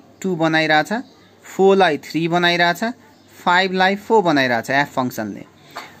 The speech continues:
र जी चाहिँ अर्को फङ्सन छ, जसले टूलाई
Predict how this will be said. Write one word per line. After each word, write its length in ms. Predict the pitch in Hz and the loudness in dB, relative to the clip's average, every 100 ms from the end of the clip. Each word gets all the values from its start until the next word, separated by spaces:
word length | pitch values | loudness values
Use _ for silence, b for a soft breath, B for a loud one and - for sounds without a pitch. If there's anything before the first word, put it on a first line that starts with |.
| 127 | -4
र 400 | 156 147 175 269 b b b - | 2 4 2 0 b b b -16
जी 420 | 110 117 180 247 | -12 -2 4 4
चाहिँ 340 | 269 240 220 220 | 4 2 2 4
अर्को 340 | 202 196 214 | 2 2 -2
फङ्सन 500 | 208 208 208 208 202 | 2 2 2 0 -2
छ, 80 | 220 | -2
जसले 440 | 208 175 - 190 | -2 -4 -2 -4
टूलाई 640 | 180 - 233 233 220 143 | -2 -4 -2 2 2 2